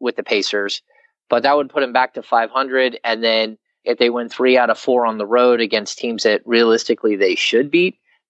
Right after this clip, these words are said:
now you're looking at fourteen and twelve, and they're back over five hundred, you know, heading into mid-December, and they've got winnable games up and down the schedule.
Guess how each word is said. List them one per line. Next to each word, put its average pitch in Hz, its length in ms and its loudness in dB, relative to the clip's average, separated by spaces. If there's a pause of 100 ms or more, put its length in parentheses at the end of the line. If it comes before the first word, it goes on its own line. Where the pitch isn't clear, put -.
(120)
now 117 280 0
you're 120 240 2
looking 120 360 -2
at 113 440 2 (300)
fourteen 131 540 0
and 131 120 -2
twelve, 165 380 0 (220)
and 104 440 -2
they're 107 140 2
back 107 260 0
over 120 220 0
five 117 260 0
hundred, 120 460 0 (480)
you 120 80 0
know, 110 80 4
heading 113 340 0
into 117 220 -8
mid-December, 117 880 0
and 95 380 -2
they've 95 120 2
got 92 220 0
winnable 113 340 0
games 113 280 0
up 113 160 0
and 104 80 -4
down 101 160 0
the 92 80 -8
schedule. 131 580 2